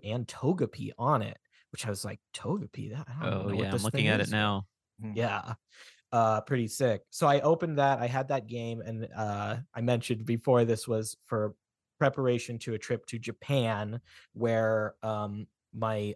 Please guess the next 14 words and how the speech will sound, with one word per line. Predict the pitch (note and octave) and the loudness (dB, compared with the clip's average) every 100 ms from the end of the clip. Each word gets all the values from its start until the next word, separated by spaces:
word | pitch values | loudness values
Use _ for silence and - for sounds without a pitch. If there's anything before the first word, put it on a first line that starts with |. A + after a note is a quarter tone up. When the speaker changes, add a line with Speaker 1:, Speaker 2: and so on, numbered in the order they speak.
| - | -4
Speaker 1:
uncle | B2 C3+ D3 C3 B2 C3 - | -2 0 0 2 2 0 -4
was | A#2 G#2+ - | -8 -8 -6
marrying | A#2 A2+ A2+ G#2+ G#2 G#2 A2 - | -4 -2 -2 -4 -4 -8 -10 -12
my | A#2 A2 - | -8 -8 -6
aunt. | B2+ G#2+ G#2+ - - - _ - - _ - | -6 -4 -4 -8 -14 -14 _ -20 -20 _ 0
Um, | A#2 A2+ G#2+ G#2+ A2 - | 2 2 0 -4 -8 -8
and | B2+ A#2+ | -2 2
I | A#2 G#2+ | 2 0
looked | B2 D#3+ - | 2 2 4
up | D3+ C3+ - | 0 2 -2
the | |
timeline. | A2+ - A#2 A2+ G#2+ G#2+ G#2+ A2 | -4 -4 -4 -2 -2 -2 -2 -2
That | B2+ B2 | -2 0
was | B2 A#2 A2+ B2 | 2 0 0 -4